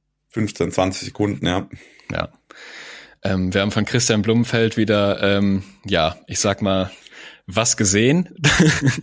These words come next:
Speaker 2: <laughs> Mehr gesehen vielleicht, als wir sehen wollten.
Speaker 1: Ja,
Speaker 2: Ähm,
Speaker 1: in, in von Christian Blumenfeld.
Speaker 2: <laughs> Ähm, ich, ich weiß nicht, ich hab, äh, schon drüber nachgedacht, ob's vielleicht einfach, ob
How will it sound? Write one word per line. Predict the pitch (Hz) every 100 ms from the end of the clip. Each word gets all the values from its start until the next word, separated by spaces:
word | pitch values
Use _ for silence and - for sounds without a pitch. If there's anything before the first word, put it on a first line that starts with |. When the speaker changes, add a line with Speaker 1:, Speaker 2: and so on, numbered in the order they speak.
| -
Speaker 2:
<laughs> | - 135 135 151 131 - - -
Mehr | 113 127 143
gesehen | 156 135 135 147
vielleicht, | 135 131 139
als | 127 120
wir |
sehen | 110 117 113
wollten. | 110 131 143 156 165
Speaker 1:
Ja, | 101 117
Speaker 2:
Ähm, | 117 113
Speaker 1:
in, | 131 131 _ -
in | 139 - _ _ _ _ _ _
von | 110
Christian | 107 - 110 101
Blumenfeld. | 98 98 98 90 87 - _ _
Speaker 2:
<laughs> | - - 113 - 127 - - - - - - - - _ -
Ähm, | 113 113
ich, | 110 110 -
ich |
weiß | 117 135
nicht, | 143 - _ -
ich | 113 139
hab, | 131 - 107
äh, | 110 107 107 - _ _
schon | - 120
drüber | 113 113
nachgedacht, | 110 113 110 107 -
ob's | 104 -
vielleicht | - 104 107 -
einfach, | 107 104 110 -
ob | -